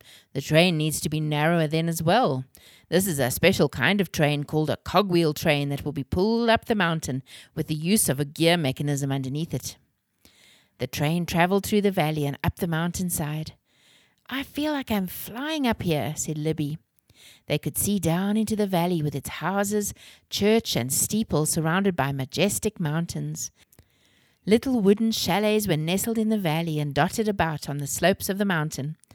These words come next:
Wengen station was next after Lauterbrunnen. The mountains surrounding the village of Wengen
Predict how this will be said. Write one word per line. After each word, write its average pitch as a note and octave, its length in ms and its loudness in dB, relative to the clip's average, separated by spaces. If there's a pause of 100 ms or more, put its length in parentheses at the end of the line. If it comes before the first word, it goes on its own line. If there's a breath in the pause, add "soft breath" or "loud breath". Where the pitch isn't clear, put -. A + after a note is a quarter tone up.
(640 soft breath)
Wengen F#3 460 4
station D3 540 0
was C#3 180 0
next D#3+ 400 0
after F3 380 0
Lauterbrunnen. D3 840 2 (460 soft breath)
The D#3 80 -2
mountains G#3 640 0
surrounding F#3+ 580 0
the F3+ 80 0
village F#3+ 340 2
of D#3 140 2
Wengen D3+ 480 0